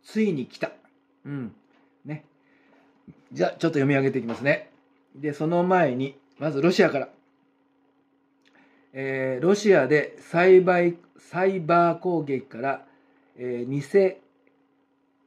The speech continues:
核開始、ね、というタイトルが来たよ。うん。えー、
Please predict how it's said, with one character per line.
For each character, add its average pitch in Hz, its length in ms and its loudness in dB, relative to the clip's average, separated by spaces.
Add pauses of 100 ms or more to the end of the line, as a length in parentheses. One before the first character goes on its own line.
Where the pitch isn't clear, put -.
(120)
核 185 560 -4 (440)
開 151 380 -4
始、 - 320 -12 (480)
ね、 147 180 -14 (140)
と 143 80 -12
い 143 320 -4
う 127 60 -10 (100)
タ 143 120 -8
イ - 40 -10
ト 131 80 -12
ル 120 60 -10
が 104 80 -14
来 - 80 -20
た 107 80 -14
よ。 120 180 -14 (160)
う 120 40 -16
ん。 101 220 -18 (1000)
え 123 1500 -8
ー、 - 20 -20